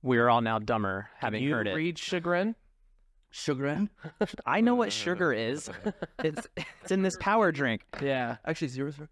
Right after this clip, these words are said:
Speaker 1: Zero sugar.
Speaker 2: You
Speaker 1: Ten percent coconut water.
Speaker 2: So I see you, you, you feel like this movie was just amoral.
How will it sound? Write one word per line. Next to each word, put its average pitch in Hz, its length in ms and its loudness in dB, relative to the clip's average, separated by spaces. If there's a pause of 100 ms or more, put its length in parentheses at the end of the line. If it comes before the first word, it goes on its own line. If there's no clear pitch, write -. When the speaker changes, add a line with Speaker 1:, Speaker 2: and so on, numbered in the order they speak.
(560)
Speaker 1:
Zero 175 180 0
sugar. 165 320 2
Speaker 2:
You 226 120 4
Speaker 1:
Ten 180 140 2
percent 180 260 0
coconut 151 280 2
water. 104 220 0
Speaker 2:
So 202 360 4
I 185 200 2
see 185 220 0
you, 170 260 2
you, 175 140 2
you 151 140 -2
feel 165 160 2
like 131 140 4
this 135 180 -4
movie 120 240 2
was 110 140 0
just - 200 -8
amoral. 92 640 0